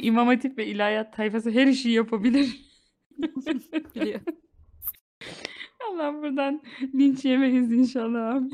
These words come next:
Speaker 1: Ömer
Speaker 2: Ha.
Speaker 1: çilingirlik bile yapıyor yani.
Speaker 2: Ömer sanki hani dedim ya bu haliyle var olmuş gibi. Yani kaç yaşına gelmiş koskoca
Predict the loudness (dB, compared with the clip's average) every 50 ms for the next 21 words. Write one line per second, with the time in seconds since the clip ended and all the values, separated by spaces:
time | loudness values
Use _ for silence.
0 | -4 -6 -6 -8 _ 0 2 4 6 6 6 6 4 4 4 6 6 6 6 4
1 | 2 0 0 -4 -4 -4 -2 0 -2 0 0 0 0 2 2 2 0 0 -2 -4
2 | -4 -6 -8 -10 -6 0 2 2 2 2 2 0 0 0 -2 -4 -6 -4 2 2
3 | 2 2 2 -2 0 0 0 -2 -2 -2 -4 -2 0 2 2 2 2 2 0 -2
4 | -2 -2 -4 -4 -2 0 2 2 2 0 -2 -6 -6 -8 -10 -10 -12 -14 -16 -14
5 | -12 -12 -12 -12 -14 -10 -2 0 0 2 2 -2 -4 -6 _ -14 -20 _ -8 -6
6 | -6 -4 -2 -2 -4 -4 -2 -2 -2 0 0 2 0 0 -2 -4 -10 -14 -12 -6
7 | -4 -4 -4 -4 -6 -6 -6 -4 -4 -8